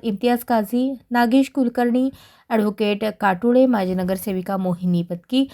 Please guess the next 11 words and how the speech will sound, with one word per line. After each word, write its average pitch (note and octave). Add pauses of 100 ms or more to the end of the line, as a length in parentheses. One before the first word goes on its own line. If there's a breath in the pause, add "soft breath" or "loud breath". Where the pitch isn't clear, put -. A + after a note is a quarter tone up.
(260 loud breath)
दशरथ C#4
वडथिळे, B3
बाळासाहेब F#3
वाघमोडे, F#3+
नागेश F#3
कुलकर्णी, G3
पद्माकर F3
कुलकर्णी, F#3+
सीए F#3
आनंद F3+
करवंदे, G3